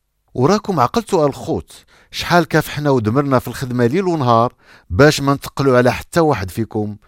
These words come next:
ملي كنا كنخبروكم بإنجيل الله. وانتم شهود، والله حتى هو شاهد على كيفاش كنا كنتعاملوا معاكم نتوما المؤمنين بالنقاوة والتقوى وبلا لوم.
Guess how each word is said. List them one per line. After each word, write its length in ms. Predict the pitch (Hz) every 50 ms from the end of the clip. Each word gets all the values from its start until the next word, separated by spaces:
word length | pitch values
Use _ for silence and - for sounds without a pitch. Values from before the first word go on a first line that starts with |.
| _ _ -
ملي 260 | 139 175 196 165 139
كنا 260 | 127 - 135 120 113
كنخبروكم 800 | 104 - 110 98 - - - 73 69 98 107 107 - - 101 90
بإنجيل 440 | 80 - - 95 90 85 78 80 82
الله. 360 | 82 82 87 98 85 64 62 - _ _ _ _ _ _ _ _ _ _ _ _ _ _ _ _ _ _ _ _ _ _ _ _ _ _
وانتم 420 | 110 131 147 - - 185 180 180 170
شهود، 460 | - - 175 208 175 101 76 65 - _ _ _ _ _
والله 320 | - 85 95 98 101 117 120
حتى 280 | - - - - -
هو 320 | 139 120 123 127 127 131 127
شاهد 380 | 113 - 151 135 113 104 98
على 200 | 98 101 113 127
كيفاش 500 | 127 - 135 117 - - 143 143 139 -
كنا 240 | - - 147 135 135
كنتعاملوا 680 | 127 - 135 131 123 - - 101 107 139 139 131 131 120
معاكم 520 | 113 107 135 147 - - 143 131 123 117 - _ - _ _ -
نتوما 360 | 110 107 - 180 190 175 160
المؤمنين 540 | 151 139 135 135 127 127 127 127 127 123 113
بالنقاوة 840 | 95 101 110 110 110 110 - - 160 160 156 147 139 131 127 127 - - - _
والتقوى 640 | - 120 113 - _ _ - - - - 151 135 123
وبلا 340 | 120 110 95 101 98 98
لوم. 260 | 98 107 98 71 60